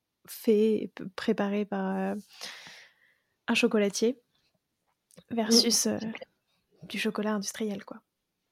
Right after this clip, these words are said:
Speaker 2: C'est clair.
Speaker 1: Euh, maintenant, j'ai cinq dernières questions. T'es plutôt café ou déca ?
Speaker 2: Café.
Speaker 1: Plutôt Honduras ou Mexique ?
Speaker 2: Hmm, ça dépend des Honduras, ça dépend du Mexique. J'aime bien le Honduras.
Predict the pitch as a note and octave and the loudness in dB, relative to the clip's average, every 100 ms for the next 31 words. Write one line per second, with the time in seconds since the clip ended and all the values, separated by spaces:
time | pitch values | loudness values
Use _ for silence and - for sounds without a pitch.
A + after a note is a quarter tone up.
0 | _ _ _ _ _ - A3+ - F#3 - | _ _ _ _ _ -4 0 4 2 0
1 | _ _ _ _ A#3 G#3+ G#3 A3+ C#4 B3 | _ _ _ _ 0 0 2 2 2 2
2 | G#3+ D4 B3+ A3+ G#3+ - G3+ - D4 - | 2 2 2 0 -2 -4 -6 -6 -6 -8
3 | - - - A3 A3 F#3+ B3+ - - C4 | -12 -6 -2 -2 -2 4 4 2 -4 -8
4 | B3 C4+ - - G#3 G#3+ - G3+ G3+ _ | -4 -4 -4 -4 -2 -2 -4 -6 -6 _
5 | _ _ _ - F#3+ G#3 G#3 - _ _ | _ _ _ -4 0 2 0 -4 _ _
6 | _ _ _ _ - - - - - _ | _ _ _ _ -20 -20 -20 -20 -20 _
7 | - - B3 A3+ - C#4 B3+ B3 C#4 - | -14 -6 -2 -2 0 -2 0 2 0 0
8 | - - A3 G#3 - - - - - _ | -4 -4 -4 -4 -8 -14 -14 -16 -16 _
9 | - A3 G#3+ A3 A#3 A#3+ G3 G3 G3 - | 0 6 8 8 8 8 6 4 0 0
10 | - A3 A#3 A#3+ A#3 G#3+ G#3 G3 G3+ G#3 | 4 6 6 4 8 10 10 8 4 2
11 | B3 - G3+ G#3 G#3 G#3 F#3+ F3+ - - | 0 0 0 0 2 2 2 -2 -4 -6
12 | A3+ - G3+ F#3 A#3+ A3 F3+ D#3 B2+ C3 | -2 2 2 4 4 4 2 -2 -6 -8
13 | - | -12